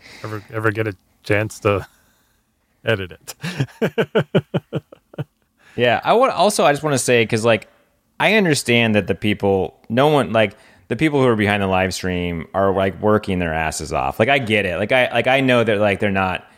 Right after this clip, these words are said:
Speaker 2: like, "Oh, yeah, that's good. We missed the finish. Yeah, that, that's fine. Whatever." Like, I understand, like, they also are, like,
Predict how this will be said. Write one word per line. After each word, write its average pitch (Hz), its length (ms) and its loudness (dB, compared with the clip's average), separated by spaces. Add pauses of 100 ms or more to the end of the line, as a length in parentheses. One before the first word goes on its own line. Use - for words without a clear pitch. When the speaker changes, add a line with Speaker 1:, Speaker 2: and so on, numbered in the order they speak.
(460)
Speaker 2:
like, - 220 -2
"Oh, 339 240 2
yeah, 311 200 0
that's 294 280 0
good. 214 300 2
We 214 120 0
missed 208 260 0
the 196 100 0
finish. 190 520 0
Yeah, 226 200 2
that, 214 180 0
that's 247 260 0
fine. 120 600 2
Whatever." 107 440 0
Like, 110 140 2
I 131 120 4
understand, 117 500 2
like, 101 160 2
they 107 140 2
also 98 340 0
are, 92 80 -2
like, 90 360 -6